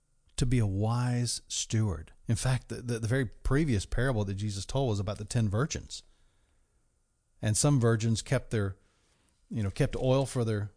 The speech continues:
for their lamps, for their torches, and, and others just, they're just lazy. They just didn't care. They had a torch, didn't care if it had any oil in it, or a lamp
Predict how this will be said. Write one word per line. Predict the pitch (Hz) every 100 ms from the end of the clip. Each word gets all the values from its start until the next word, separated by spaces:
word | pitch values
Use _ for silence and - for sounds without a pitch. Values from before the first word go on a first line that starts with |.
| _
for | -
their | 113 107
lamps, | 107 113 143 -
for | -
their | 110
torches, | - 135 123 160 139 113 -
and, | 78 110
and | 92 107
others | 127 175 107
just, | - 101 - 220 - - -
they're | - 120
just | 120
lazy. | 92 165 101
They | 76
just | 98 -
didn't | 110
care. | 98 131 170 - _ _ _ _ _ _ _ _ _ -
They | 104
had | 95
a |
torch, | - 113 135 -
didn't | 117 -
care | 160
if | 131
it |
had | 98
any | 95 92 95 101
oil | 101 90
in | 82
it, | 76 _ _ _ _ -
or | 92
a | 98
lamp | 98 92